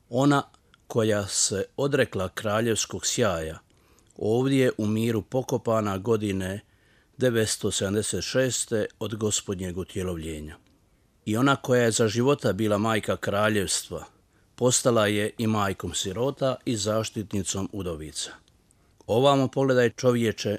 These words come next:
i reci, smiluj joj se duši.” Ne samo da je bila pobožna, piše don Frane, nego i imućna. Zbog svog odnosa prema puku bila je omiljena, tako da su je nazvali Jelena Slavna.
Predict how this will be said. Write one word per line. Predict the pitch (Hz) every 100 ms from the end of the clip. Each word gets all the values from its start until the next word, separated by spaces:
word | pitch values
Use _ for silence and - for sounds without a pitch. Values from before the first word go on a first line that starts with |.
| - _ _
i | - 113
reci, | 104 117 - 117 107 -
smiluj | - - 117 98
joj | 90 90
se | - 85
duši.” | 82 76 76 - - _ _ _ _ _ _ _ _
Ne | 131 143
samo | - 147 139
da |
je | 135
bila | 143 131
pobožna, | - 139 135 117 95 85 85 - _ _ _ -
piše | 101 -
don | 95 98
Frane, | - 95 101 107
nego | 90 98 123
i | 160
imućna. | 165 107 - - - _ _ _ _ _ _ _ _ _ _
Zbog | 98 95 98 95
svog | - - 135 113
odnosa | 120 127 113 95
prema | 104 98 92
puku | - 147 139
bila | 123 127 104
je |
omiljena, | 104 139 131 123 117
tako | 107 110 110 120
da | 104
su | -
je | 98
nazvali | 113 113 107 101 98
Jelena | 95 92 85
Slavna. | - 90 71 -